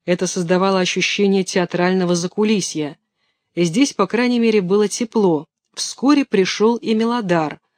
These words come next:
Он изображал в усмерть замёрзшего путника. «Печку растопила, дочка?» спросил он, подпрыгивая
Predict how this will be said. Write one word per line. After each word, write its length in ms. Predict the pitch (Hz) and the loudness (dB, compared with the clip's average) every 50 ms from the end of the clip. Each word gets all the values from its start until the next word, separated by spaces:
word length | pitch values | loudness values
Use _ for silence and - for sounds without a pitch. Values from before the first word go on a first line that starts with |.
| _ _ _ _ | _ _ _ _
Он 220 | - 175 180 208 240 | -2 0 2 2 2
изображал 640 | 226 214 247 214 220 214 196 175 190 202 220 233 220 _ _ _ _ _ - | 2 2 0 0 0 0 0 0 0 0 0 -2 -4 _ _ _ _ _ -4
в 220 | 160 156 156 165 | -4 -2 0 0
усмерть 540 | 214 254 - - - 226 226 220 214 - 185 | -2 -2 -2 -2 0 0 0 0 -2 -6 -10
замёрзшего 840 | 175 170 156 175 185 180 180 175 185 - - - 190 175 185 180 170 - _ | -10 -4 0 2 2 2 2 2 0 -2 -4 -4 -2 -2 -2 -2 -4 -6 _
путника. 640 | _ - 196 185 175 - 160 151 - - 147 143 180 _ _ _ _ _ _ _ _ _ _ _ _ _ - | _ -2 -2 -2 -2 -4 -6 -8 -8 -8 -12 -12 -14 _ _ _ _ _ _ _ _ _ _ _ _ _ 0
«Печку 560 | 240 262 254 - - - - 196 180 170 156 | 2 2 2 0 -2 -4 -2 0 0 0 0
растопила, 680 | 160 160 180 170 - - 190 175 - - 277 294 247 202 | 0 -2 -2 -2 -2 -4 -4 -4 -2 -2 0 0 0 0
дочка?» 560 | 175 170 185 170 - - - - 151 147 170 _ _ _ _ _ | 0 2 0 0 0 -2 -6 -8 -10 -10 -12 _ _ _ _ _
спросил 640 | - - - - - 185 185 175 - - 233 247 240 214 | -14 -14 -8 -4 -2 0 0 0 -2 -4 -4 -2 -2 0
он, 180 | 180 160 151 - _ _ _ _ _ | -2 -2 -4 -8 _ _ _ _ _
подпрыгивая 800 | - 185 170 - _ - 202 247 240 196 202 190 180 170 160 | -2 -2 -2 -2 _ 0 2 2 2 2 0 0 0 0 -2